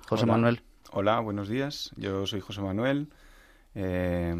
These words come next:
Speaker 2: estoy casado con Elena. Tenemos tres hijos,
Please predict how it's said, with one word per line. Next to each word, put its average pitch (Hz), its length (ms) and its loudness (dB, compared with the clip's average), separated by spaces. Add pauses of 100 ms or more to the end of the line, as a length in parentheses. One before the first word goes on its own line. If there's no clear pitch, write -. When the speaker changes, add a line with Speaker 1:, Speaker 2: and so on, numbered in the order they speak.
Speaker 2:
estoy 85 220 -8
casado 85 320 -2
con 87 160 -2
Elena. 120 480 -2 (100)
Tenemos 107 760 0
tres 110 280 -4
hijos, 165 640 0